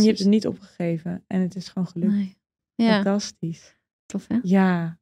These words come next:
Speaker 1: ja.
Speaker 2: Ja.
Speaker 1: Nee, ik kan niet, eh, in woorden uitdrukken hoe, eh, gelukkig ik voor je ben.
Speaker 2: Vind ik heel lief om te horen.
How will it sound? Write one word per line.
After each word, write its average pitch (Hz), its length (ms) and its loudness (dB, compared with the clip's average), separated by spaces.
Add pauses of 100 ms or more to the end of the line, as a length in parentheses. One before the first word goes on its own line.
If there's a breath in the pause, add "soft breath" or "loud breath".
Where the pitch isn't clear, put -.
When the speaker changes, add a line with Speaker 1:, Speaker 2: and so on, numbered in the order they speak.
(140)
Speaker 1:
ja. 180 140 0
Speaker 2:
Ja. 185 340 0
Speaker 1:
Nee, 190 200 0
ik 190 60 -4
kan 208 200 0
niet, 214 260 2
eh, 220 140 4
in 220 160 2
woorden 262 340 6
uitdrukken 202 640 0 (340)
hoe, 208 420 4
eh, 175 380 2 (420)
gelukkig 180 320 -2
ik 180 160 -12
voor - 80 -4
je 180 80 -4
ben. 165 400 -8
Speaker 2:
Vind 202 180 -2
ik - 60 -16
heel 196 100 0
lief 190 200 -2
om 196 100 -2
te - 120 -8
horen. 196 340 -4